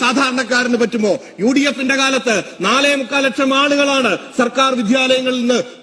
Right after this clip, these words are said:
പോയത്. എന്നാൽ ആറര ലക്ഷം കുട്ടികളാണ് വളരെ മികച്ച സൗകര്യങ്ങൾ ഒരുക്കിക്കൊണ്ട്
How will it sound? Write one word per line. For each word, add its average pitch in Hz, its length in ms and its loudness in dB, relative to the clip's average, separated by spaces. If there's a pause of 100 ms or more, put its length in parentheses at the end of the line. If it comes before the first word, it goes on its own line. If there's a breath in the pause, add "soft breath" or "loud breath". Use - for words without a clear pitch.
പോയത്. 220 360 2 (380)
എന്നാൽ 233 280 2 (400)
ആറര 262 280 2 (100)
ലക്ഷം 262 240 -2 (100)
കുട്ടികളാണ് 254 580 0 (340)
വളരെ 269 320 2
മികച്ച 285 260 -2 (120)
സൗകര്യങ്ങൾ 285 460 0
ഒരുക്കിക്കൊണ്ട് 262 520 0